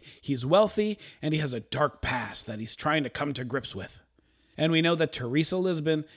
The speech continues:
is a top investigator with no time for playing around. Every scene is about how exceptional each of them is, and how much fun Patrick Jane is,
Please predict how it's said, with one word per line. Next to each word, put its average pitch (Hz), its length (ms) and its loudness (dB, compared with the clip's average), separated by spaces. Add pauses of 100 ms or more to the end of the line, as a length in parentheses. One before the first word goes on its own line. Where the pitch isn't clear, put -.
(100)
is 123 160 -4
a 113 120 -2
top 160 420 0
investigator 135 720 -2
with 117 240 -8
no 220 360 0
time 190 340 0
for 151 160 -4
playing 131 300 -4
around. 107 460 -12 (580)
Every 185 280 2
scene 180 360 4
is 156 140 2
about 135 180 2
how 127 160 -2
exceptional 165 680 -2
each 147 180 -4
of 123 100 -4
them 120 200 -6
is, 92 340 -6 (320)
and 127 140 -6
how 151 160 -2
much 165 200 -4
fun 143 240 0
Patrick 151 380 -6
Jane 277 300 0
is, 127 260 -4